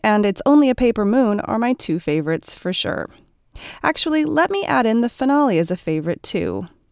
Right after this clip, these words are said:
That was great, man. The finale was hard to do. The cast had been there forever, so it was hard for them, and it was hard for me too, because my relationship with everyone had grown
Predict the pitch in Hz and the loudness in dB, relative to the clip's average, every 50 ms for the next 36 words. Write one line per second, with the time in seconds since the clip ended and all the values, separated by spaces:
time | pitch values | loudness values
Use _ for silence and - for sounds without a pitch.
0 | _ - - 180 - - 208 185 170 - - 151 156 170 165 156 - - - 131 | _ -6 -4 -2 -2 -2 -2 -4 -6 -8 -8 -4 -2 -2 -2 -2 -4 -4 -4 -4
1 | 143 143 143 156 165 - _ _ _ _ _ _ - 190 196 - 226 226 233 240 | -2 -2 0 -2 -2 -4 _ _ _ _ _ _ -4 -4 -2 0 0 0 2 2
2 | 262 294 302 302 285 - - 180 170 170 165 170 160 175 160 156 - 90 - - | 2 2 0 0 -2 -2 -4 -4 -2 -2 -4 -6 -4 -4 -4 -4 -4 -6 -8 -12
3 | - - - - - - - - _ _ _ - - 175 - 208 208 220 - - | -16 -20 -20 -20 -20 -20 -20 -20 _ _ _ -10 -8 -4 0 2 2 2 0 -2
4 | 233 196 - 196 185 185 180 180 - - 185 180 196 220 196 165 175 196 - 196 | -4 0 0 2 2 2 2 0 -2 -4 -2 0 2 2 2 2 0 0 0 -2
5 | 180 - 170 170 165 - - - 220 214 196 - - - 180 165 185 226 202 160 | -2 -2 -2 -4 -4 -6 -6 -2 -2 -2 -2 -2 -2 -2 -2 0 2 2 2 2
6 | 147 156 190 202 - - - - - - - - - 214 226 - 233 - - - | 0 0 -2 -4 -6 -12 -20 -20 -20 -20 -12 -4 -2 0 0 0 0 -2 -2 0
7 | 277 277 285 269 - - 330 311 247 180 170 170 170 - - - - 247 220 180 | 2 2 2 0 0 2 4 4 4 4 4 2 0 -4 -6 -6 -2 -2 0 0
8 | 131 - - - 190 - _ _ _ _ _ _ _ - 190 - 202 180 185 202 | 0 -2 -4 -6 -10 -12 _ _ _ _ _ _ _ -10 -6 -4 -4 -2 0 0
9 | 226 294 320 285 240 190 170 180 - 185 175 - 165 - - 175 - 170 160 170 | 2 2 2 2 2 2 0 0 0 -2 -2 -2 -4 -6 -6 -4 -4 -4 -4 -2
10 | 170 170 175 175 170 170 208 190 165 - 147 147 147 151 | -2 0 0 0 0 -2 -4 -6 -6 -6 -4 -4 -2 -4